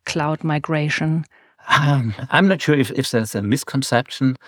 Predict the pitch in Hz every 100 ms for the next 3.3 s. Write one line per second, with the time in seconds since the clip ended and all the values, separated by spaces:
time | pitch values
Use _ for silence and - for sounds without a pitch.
0 | - - - 107 107 - - - - 127
1 | 131 - 139 127 - 117 113 101 120 127
2 | - 110 98 - 90 135 - 120 - 90
3 | 87 - -